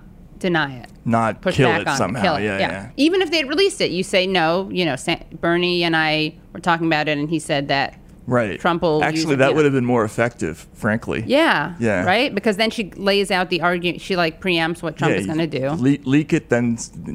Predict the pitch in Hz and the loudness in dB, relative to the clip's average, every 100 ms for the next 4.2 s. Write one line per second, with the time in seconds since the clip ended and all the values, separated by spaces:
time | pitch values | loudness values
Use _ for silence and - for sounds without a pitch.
0 | 78 - - - - 190 202 220 233 240 | -10 -14 -14 -10 -2 2 4 4 2 2
1 | 240 - - 202 - 233 233 190 135 170 | 2 2 2 2 2 4 2 2 2 2
2 | 175 180 214 285 - 208 208 208 202 202 | 2 2 2 2 0 -2 0 2 2 2
3 | 214 214 185 180 180 175 165 147 180 185 | 0 0 0 0 0 -2 -4 -2 0 2
4 | 139 - | 0 -4